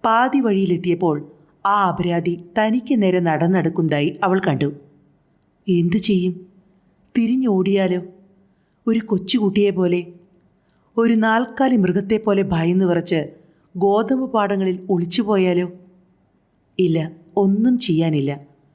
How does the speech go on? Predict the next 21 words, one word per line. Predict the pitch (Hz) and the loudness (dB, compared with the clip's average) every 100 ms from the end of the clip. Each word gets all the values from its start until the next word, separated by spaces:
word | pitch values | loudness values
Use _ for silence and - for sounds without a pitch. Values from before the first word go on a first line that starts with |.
| _ _ _ - | _ _ _ -4
അന്തസ്സായി | 190 190 214 247 - 214 202 | -2 0 -2 -2 0 0 2
അവനെ | 185 175 170 170 | 0 0 0 0
കടന്നു | 156 180 | 0 0
പോവുക | 202 196 190 185 | 0 2 2 0
എന്നല്ലാതെ | 180 156 156 151 151 147 139 - - _ - | 0 2 2 2 2 0 -2 -10 -20 _ -2
മറ്റു | 202 208 247 | -2 0 2
മാർഗങ്ങളില്ല. | 180 156 147 185 160 131 135 - - _ _ _ _ _ _ _ _ - | 2 0 0 0 0 -2 -4 -8 -20 _ _ _ _ _ _ _ _ -2
പക്ഷേ | 190 196 196 196 - - | -2 2 0 -2 -4 -2
അവൻ | 208 220 185 | 0 2 2
അവളെ | 170 165 175 185 | 2 0 -2 0
വെറുതെ | 196 196 202 | 0 2 0
വിട്ടില്ല. | 147 156 139 135 - _ _ _ _ _ _ _ - | 0 -2 -4 -8 -14 _ _ _ _ _ _ _ -2
വിലങ്ങ് | 240 254 285 285 | 2 2 2 0
തടിയായി | 208 180 180 175 175 175 | 0 2 0 0 -4 -4
അവൻ | 190 190 185 185 - | -2 0 -2 -2 0
അവൾക്ക് | 202 220 247 247 | 0 0 -2 0
മുന്നിൽ | 175 160 175 | 2 2 2
നിൽക്കുകയാണ്. | 175 151 - 196 160 139 131 - - _ _ _ _ _ _ _ _ - | 2 -2 0 0 0 -2 -8 -14 -20 _ _ _ _ _ _ _ _ -2
തൊപ്പിയൊരി | 220 214 247 208 190 190 190 | -2 0 0 2 2 0 0
കയ്യിൽ | 208 214 214 | -2 -2 -4
പിടിച്ചിട്ടുമുണ്ട്. | 214 202 196 214 156 135 143 | -2 0 0 0 -2 -2 -6